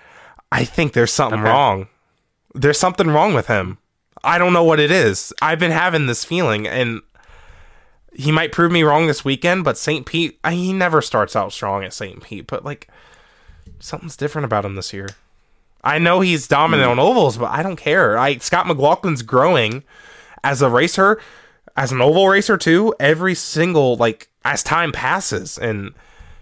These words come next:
Speaker 1: you know,
Speaker 2: Mm-hmm.
Speaker 1: Pato O'Ward's gonna be up there too. McLaren's gonna be strong. Rossi's
Speaker 2: True.
Speaker 1: gonna be up there. Like, I just don't, I don't know, man.
Speaker 2: So I took Joseph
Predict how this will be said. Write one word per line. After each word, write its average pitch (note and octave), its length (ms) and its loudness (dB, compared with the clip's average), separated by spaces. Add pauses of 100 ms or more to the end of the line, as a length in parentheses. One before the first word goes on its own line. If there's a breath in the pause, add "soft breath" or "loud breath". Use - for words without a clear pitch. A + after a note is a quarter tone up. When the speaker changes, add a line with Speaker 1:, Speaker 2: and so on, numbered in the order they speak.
(160 soft breath)
Speaker 1:
you - 80 -8
know, B2+ 120 4
Speaker 2:
Mm-hmm. A2 120 0
Speaker 1:
Pato E3 220 4
O'Ward's E3 400 4
gonna F3+ 140 0
be E3 100 0
up E3+ 80 -2
there E3 160 2
too. F#3 180 0
McLaren's D#3+ 560 0
gonna F3+ 160 -2
be F#3 80 -2
strong. F3+ 380 2
Rossi's D3 440 2
Speaker 2:
True. G3+ 40 0
Speaker 1:
gonna F#3 160 -2
be F3+ 100 -2
up F3+ 140 -4
there. F#3 260 0
Like, C3+ 160 -2
I D#3+ 160 -6
just D3 240 -14
don't, C#3 380 -8
I C3 60 -8
don't D3+ 200 -6
know, C#3 160 -2
man. A#2+ 320 -4 (760 soft breath)
Speaker 2:
So A#2+ 640 0 (1300)
I B2 100 -2
took G#3 320 -2
Joseph C#3+ 520 0